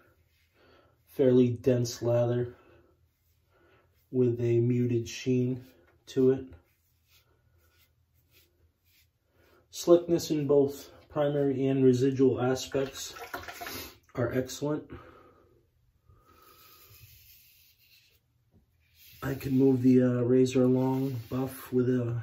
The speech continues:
no fear of the razor skipping or dragging on my skin.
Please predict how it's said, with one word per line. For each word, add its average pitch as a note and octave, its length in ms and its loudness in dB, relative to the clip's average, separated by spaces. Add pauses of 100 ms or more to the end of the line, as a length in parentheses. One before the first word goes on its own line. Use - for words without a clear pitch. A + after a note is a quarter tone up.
(160)
no C3+ 160 -2
fear C3+ 320 4
of A#2 260 -2
the B2+ 60 -8
razor B2+ 340 0
skipping C3+ 600 -8 (960)
or B2 160 2
dragging B2 640 -2 (200)
on B2+ 160 -8
my A#2+ 140 -8
skin. C3+ 540 -6